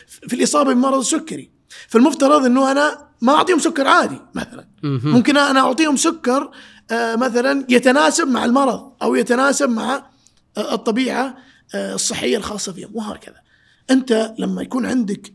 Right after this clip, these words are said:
Speaker 1: كم كبير من البيانات تستطيع أنك تخرج ب، ليس فقط منتجات، وإنما حتى قرارات، آه، يعني ينبني عليها مثلًا، آه، استهداف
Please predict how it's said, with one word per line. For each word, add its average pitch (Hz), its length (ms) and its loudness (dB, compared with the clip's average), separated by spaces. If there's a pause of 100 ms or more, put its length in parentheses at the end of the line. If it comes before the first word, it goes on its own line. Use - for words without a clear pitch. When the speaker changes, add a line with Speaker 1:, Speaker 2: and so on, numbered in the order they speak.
(100)
Speaker 1:
كم 233 180 -2
كبير 220 340 -2
من 294 120 0
البيانات 233 640 -6 (420)
تستطيع 220 720 -10 (300)
أنك 202 440 -6 (300)
تخرج 196 460 -6
ب، 214 420 -8 (360)
ليس 269 200 0
فقط - 320 -10
منتجات، 160 580 -12
وإنما 240 400 -2
حتى 277 340 -6
قرارات، 240 540 -6 (720)
آه، 196 360 -4 (420)
يعني 196 360 -4
ينبني 226 400 2
عليها 226 400 0
مثلًا، 226 600 -4 (760)
آه، 190 180 -8
استهداف 233 800 -4